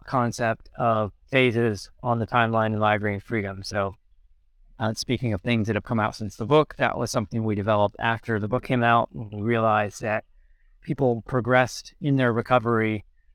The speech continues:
um, when implementing the plan. They progressed in a pretty predictable fashion through these different phases, and what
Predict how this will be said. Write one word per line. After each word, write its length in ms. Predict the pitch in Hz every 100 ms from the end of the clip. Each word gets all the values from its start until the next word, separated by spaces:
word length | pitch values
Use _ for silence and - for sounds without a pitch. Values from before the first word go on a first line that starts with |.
| -
um, 400 | 120 101 98 101 -
when 240 | 120 120
implementing 420 | 117 - 113 110
the 80 | 104
plan. 480 | - 113 107 101 98 - _ _ - -
They 200 | 110 104
progressed 680 | 98 - 127 117 113 -
in 100 | 113
a 100 | 101 95
pretty 240 | - 123 113
predictable 600 | - 110 107 - 104 104
fashion 640 | 107 104 107 - 104 95 - -
through 220 | 113 107
these 180 | 104 95
different 360 | 104 107 101
phases, 520 | 180 165 127 123 107 - _ _ -
and 500 | 139 139 127 120 113 -
what 420 | 117 110 123 127